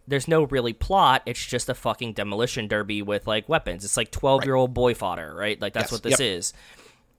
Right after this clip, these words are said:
Speaker 1: Um, so I was, like, trying to pitch it to Rachel, and I was like,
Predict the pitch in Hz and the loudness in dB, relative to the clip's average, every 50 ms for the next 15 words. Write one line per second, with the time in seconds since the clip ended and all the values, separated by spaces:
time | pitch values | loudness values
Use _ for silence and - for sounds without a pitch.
0 | _ - 135 143 135 131 123 120 117 113 _ _ _ _ - - 151 139 139 139 | _ 0 2 2 2 2 0 -4 -8 -10 _ _ _ _ -6 0 4 6 6 6
1 | 143 139 151 139 123 - - - 175 180 208 220 214 175 - - 190 - - - | 6 4 2 0 -2 -4 -4 0 2 2 4 4 2 0 0 0 0 0 -2 -6
2 | - 160 139 143 143 151 - - 120 113 110 110 110 104 110 110 101 95 - - | -6 -4 -2 0 0 0 0 -2 -2 -2 0 0 -2 -2 -2 -4 -4 -6 -8 -14